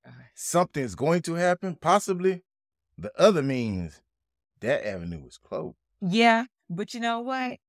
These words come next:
Speaker 1: Regardless of, of which, which route you choose to take with understanding and allowing it to apply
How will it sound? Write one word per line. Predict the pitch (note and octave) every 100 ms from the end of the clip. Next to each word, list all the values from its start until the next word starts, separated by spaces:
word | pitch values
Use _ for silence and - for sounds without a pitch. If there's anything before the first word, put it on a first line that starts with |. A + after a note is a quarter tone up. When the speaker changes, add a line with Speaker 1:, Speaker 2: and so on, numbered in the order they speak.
| _ _
Speaker 1:
Regardless | F3 F3+ F#3 G3+ A#3 B3+ A#3+ A3 G3 - _ _ -
of, | F3+ _ E3+ _ _ _ _ _ _ _ _
of | E3 E3+ D#3+ D3 _ _ _ _ _
which, | E3 D#3 F#3+ - - - - _ _ _ _ _ _
which | D#3+ G3 G3 - - -
route | D#3 C3+ C#3 D#3 F3+ F#3
you | F3+ F#3
choose | - F#3+ F3
to | D3+
take | - F3 E3 -
with | D3+ C#3 -
understanding | D#3+ E3+ C#3+ - F3+ F3+ F#3 F3+ F3 F3
and | D3+ D3 D3 C#3+ - _
allowing | D3 D3+ D#3 F3+ A3+ B3 A3 F3+
it | - F#3 E3+ E3+ -
to | G3+ F3+ E3+
apply | D#3 D3 - G#3 F#3+ F3